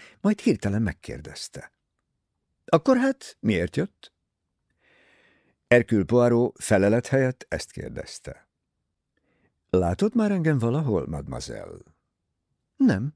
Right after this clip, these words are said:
nem hinném.” „Én azonban láttam önt, mademoiselle, a Chematantban egyszer a szomszéd asztalnál ült. Monsieur Simon Doyle-lal.”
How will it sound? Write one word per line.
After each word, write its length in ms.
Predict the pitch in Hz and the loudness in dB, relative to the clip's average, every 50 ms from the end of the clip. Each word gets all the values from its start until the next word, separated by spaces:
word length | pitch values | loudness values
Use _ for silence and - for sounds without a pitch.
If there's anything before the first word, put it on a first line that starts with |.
| _ _ | _ _
nem 180 | - 156 110 | -4 -2 -2
hinném.” 460 | 82 87 87 80 78 90 107 120 123 - _ _ _ _ _ _ _ _ _ _ _ _ - - - - - _ | -2 -2 -4 -4 -4 -4 -6 -6 -8 -14 _ _ _ _ _ _ _ _ _ _ _ _ -20 -18 -18 -20 -20 _
„Én 320 | _ 104 98 90 90 101 | _ 0 2 4 4 4
azonban 600 | 120 127 151 165 196 190 185 175 175 180 170 151 - | 2 2 2 0 0 0 0 0 0 -2 -2 -2 -4
láttam 600 | - 107 160 214 185 - _ _ - - - - | -2 -2 0 0 -2 -4 _ _ -12 -10 -6 -6
önt, 400 | 50 50 50 - 131 131 _ - | -6 -4 -4 -6 -8 -8 _ -8
mademoiselle, 560 | - 107 104 113 113 107 101 104 117 120 131 139 - - - - - _ _ | -6 -6 -4 -2 -2 -4 -2 -2 -2 -2 -2 -4 -8 -16 -20 -20 -20 _ _
a 160 | - 110 95 | 2 2 2
Chematantban 1080 | - - - 208 175 151 151 - - 135 - - 101 95 98 98 101 101 110 135 - - | 2 0 0 2 2 2 0 0 -2 -4 -4 -2 -6 -6 -4 -2 -2 0 0 -2 -4 -2
egyszer 400 | - 123 107 - - - 139 120 | -4 -4 -4 -4 -2 -2 0 0
a 80 | 113 | 0
szomszéd 560 | 98 - - 208 208 135 - - 107 95 95 - | -2 -2 0 0 0 0 -2 0 0 0 0 0
asztalnál 680 | - 98 - - - - - 87 87 90 92 101 107 - | -2 -4 -4 -8 -10 -8 -6 -6 -4 -4 -4 -4 -6 -4
ült. 520 | - 90 - - _ _ _ _ - _ _ _ _ _ _ _ _ _ _ _ _ _ | -6 -8 -8 -8 _ _ _ _ -20 _ _ _ _ _ _ _ _ _ _ _ _ _
Monsieur 680 | _ 104 113 117 95 - - 123 117 127 139 147 - 92 | _ 2 2 2 2 2 2 2 4 4 2 0 -2 -4
Simon 500 | 101 - - 87 92 101 110 117 120 110 | -4 -4 -2 0 0 0 0 -2 -2 0
Doyle-lal.” 640 | 113 123 101 78 69 60 - 107 - - 50 - | 0 0 0 -2 -4 -10 -12 -12 -14 -14 -14 -18